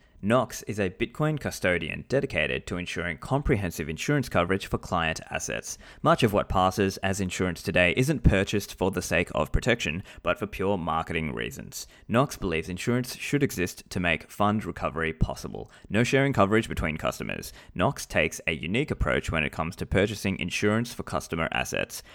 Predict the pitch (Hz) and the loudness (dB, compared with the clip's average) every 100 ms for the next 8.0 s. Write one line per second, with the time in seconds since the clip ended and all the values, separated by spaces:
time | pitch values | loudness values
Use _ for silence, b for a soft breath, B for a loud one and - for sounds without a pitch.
0 | B B 131 135 147 - - - 76 57 | B B 4 4 0 -2 -4 -2 -2 -2
1 | - 80 78 - - - 165 - 90 57 | -2 -2 -4 -6 -12 -2 -2 -2 -4 -4
2 | - - - 95 107 135 - - 69 73 | -4 -4 2 2 4 4 4 -2 -2 -2
3 | - 98 110 - 82 80 - 82 60 64 | -2 -2 -2 -2 -4 -4 -6 -6 -6 -6
4 | - - - - - 58 - b 110 120 | -8 -2 -2 -2 -4 -4 -6 b 6 8
5 | 131 113 95 78 78 117 135 113 85 - | 6 4 2 2 2 0 2 2 0 -4
6 | 60 - 92 107 185 175 - 95 101 98 | -6 0 0 0 -2 -6 -2 -2 0 0
7 | 98 104 113 120 127 - 87 85 90 | 0 0 2 4 2 -2 -4 2 2